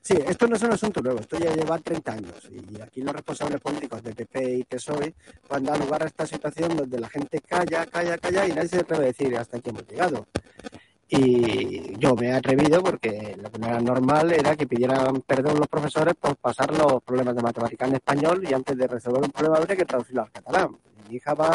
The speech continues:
a la escuela a aprender matemáticas, no a aprender catalán. Catalán tendrá la asignatura catalán y aprenderá catalán, pero cuando está en matemáticas, lo que quiero es que sepa matemáticas. Y cuando esté en geografía, quiero que aprenda geografía. Y quiero que esté en las mismas condiciones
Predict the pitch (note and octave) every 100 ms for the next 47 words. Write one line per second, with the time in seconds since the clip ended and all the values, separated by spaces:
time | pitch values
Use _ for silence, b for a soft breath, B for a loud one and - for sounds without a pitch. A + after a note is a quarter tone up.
0 | D#3+ D#3 D3+ - D#3 F3+ C3+ E3+ E3+ -
1 | E3+ D3+ A#2+ C3 - B2 - G#2+ D#3+ F#3
2 | _ _ _ _ _ _ _ - A2+ B2+
3 | C3+ D3 D#3+ D3+ D#3 C#3+ D#3 D3 D3 D3
4 | F3 F#3 B2+ A2 B2+ C#3+ B2 C#3+ F3 A2+
5 | - A#2 A#2+ A2+ A2+ D3+ D#3+ E3 E3 D#3+
6 | F#3+ G3+ G3 _ _ C#3+ A#2+ B2 D#3+ D#3
7 | B2+ E3+ F3 B2 A2 A2 F#2+ - _ -
8 | B2 A2+ A2+ - C3+ C3+ C#3+ C3+ E3+ F#3+
9 | D3+ C#3 C3 A#2+ C3 D3 A2+ G#2+ A#2+ G#2+
10 | _ b b b b b b - - D#3+
11 | E3+ - C3+ F3 F3 - C3+ A#2+ C#3 D3+
12 | D#3 - D#3 D#3+ D#3 E3+ E3+ G3+